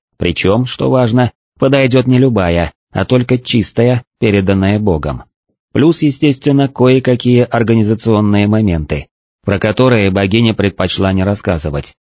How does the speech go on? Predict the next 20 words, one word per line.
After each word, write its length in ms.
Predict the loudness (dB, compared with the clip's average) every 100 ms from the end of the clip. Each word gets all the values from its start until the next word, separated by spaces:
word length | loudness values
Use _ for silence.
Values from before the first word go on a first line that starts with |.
| _
а 140 | -8 -2
просто 360 | -2 -2 0
решила 440 | 0 0 2 0 0
подготовить 720 | -2 0 -2 0 0 0 -2
их 240 | -6 -6 _
сама. 480 | -8 -4 -2 -4 -8 _ _ _ _ _ _
Лишь 280 | 0 2 2
только 320 | 2 0 2
меня 280 | 2 4 2
попросили 600 | 0 0 0 2 0 0
передать 480 | 2 0 2 0 0
нашим 320 | -2 0 0
разведчикам 640 | 0 0 0 -2 -2 -2 0
приказ 420 | -2 0 -4 -2
устроить 500 | -6 -6 0 0 0
стоянку 560 | -2 -2 0 0 0 0
и 80 | 0
ждать 340 | 0 -2 0
нашего 460 | 0 0 0 0 2
возвращения, 960 | 0 -2 -2 -2 0 0 2 0 -2